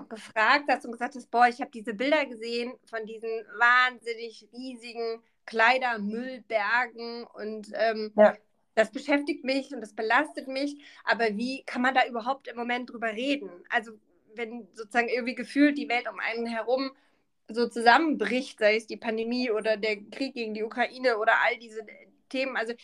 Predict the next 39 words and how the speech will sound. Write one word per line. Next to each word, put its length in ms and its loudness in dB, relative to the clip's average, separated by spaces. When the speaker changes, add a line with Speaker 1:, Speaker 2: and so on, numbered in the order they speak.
Speaker 1:
wie 120 -6
kann 220 2
man 160 8
dann 160 6
auch 200 2
so 100 -14
ein 60 -10
bisschen 220 -10
bei 100 0
den 140 -6
eigenen 460 -4
Themen 240 -2
bleiben? 300 -6
Das 140 -16
verliert 380 -6
ja 140 -6
nicht 340 -8
an 160 -4
Relevanz, 680 0
also 260 -2
weder 240 0
das, 240 -2
was 160 -4
wir 120 -8
tun, 380 4
noch 280 -2
sozusagen 600 0
die 160 -4
Problematik, 960 2
die 140 -12
da 280 2
für 180 -4
unsere 300 -4
Welt 260 0
und 80 -8
die 100 -4
Menschen 500 -6
irgendwie 420 -8
mitschwingt. 920 -2